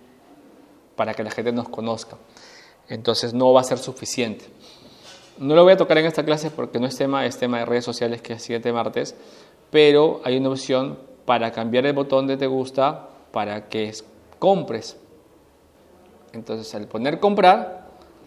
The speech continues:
te va a mandar un enlace que tendría que en este caso estar direccionado a una página web o a un blog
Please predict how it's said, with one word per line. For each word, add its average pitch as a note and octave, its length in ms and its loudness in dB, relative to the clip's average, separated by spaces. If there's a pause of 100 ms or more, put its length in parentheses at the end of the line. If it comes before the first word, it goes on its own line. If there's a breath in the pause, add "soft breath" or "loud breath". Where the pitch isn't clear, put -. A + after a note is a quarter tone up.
(160)
te A#2+ 80 -2
va A#2+ 60 0
a B2 40 0
mandar B2 320 0
un C3+ 120 0
enlace C3+ 520 -2 (380)
que A#2 140 -8
tendría A#2 320 -2
que A#2+ 80 -10
en A#2+ 60 -2
este A#2+ 200 -10
caso - 180 -10
estar - 160 -8
direccionado A2 400 -8
a A2 40 -6
una A2 120 -8
página G#2+ 280 -12
web G#2 200 -10 (280)
o - 40 -12
a G#2 40 -6
un G#2 100 -10
blog G2+ 300 -8